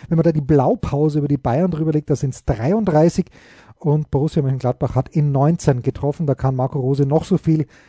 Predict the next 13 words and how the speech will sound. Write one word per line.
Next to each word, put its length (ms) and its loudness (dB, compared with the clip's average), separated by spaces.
rotieren, 680 4
wie 220 2
er 100 4
möchte. 640 2
Irgendwann 580 2
glaube 420 2
ich, 300 0
aber 80 -6
ich 140 -4
bin 140 2
mir 80 -2
nicht 220 -2
sicher 360 2